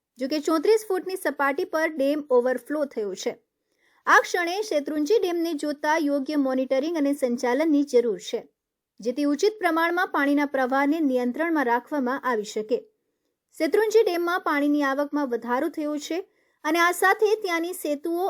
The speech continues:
અને તંત્રોએ બેતાળીસ ઇંચ જેટલો વરસાદ પડ્યો છે. આ ભારે વરસાદને કારણે માઉન્ટ આબુના નકી લેગમાં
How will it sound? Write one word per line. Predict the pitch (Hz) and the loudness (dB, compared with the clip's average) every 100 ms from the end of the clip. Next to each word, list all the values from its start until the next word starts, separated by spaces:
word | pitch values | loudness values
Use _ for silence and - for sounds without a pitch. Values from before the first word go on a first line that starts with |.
| - | 0
અને | 269 285 | 2 2
તંત્રોએ | 285 285 294 359 294 320 | 2 0 0 2 2 2
બેતાળીસ | 294 302 302 339 320 | 2 4 4 0 -6
ઇંચ | 302 | -6
જેટલો | 294 294 285 | -6 -2 0
વરસાદ | 254 254 254 214 | -2 0 2 2
પડ્યો | 208 202 208 | -6 -10 -8
છે. | 240 - _ _ - | -8 -8 _ _ -8
આ | 226 | -2
ભારે | 247 294 320 | 4 6 6
વરસાદને | 320 349 370 403 | 6 8 8 6
કારણે | 359 330 349 339 | 6 6 4 2
માઉન્ટ | 294 302 302 294 | 2 2 4 4
આબુના | 320 320 269 | 4 -2 -2
નકી | 262 262 339 254 | -4 -4 -6 0
લેગમાં | 285 285 254 262 294 | 2 2 -2 -2 -2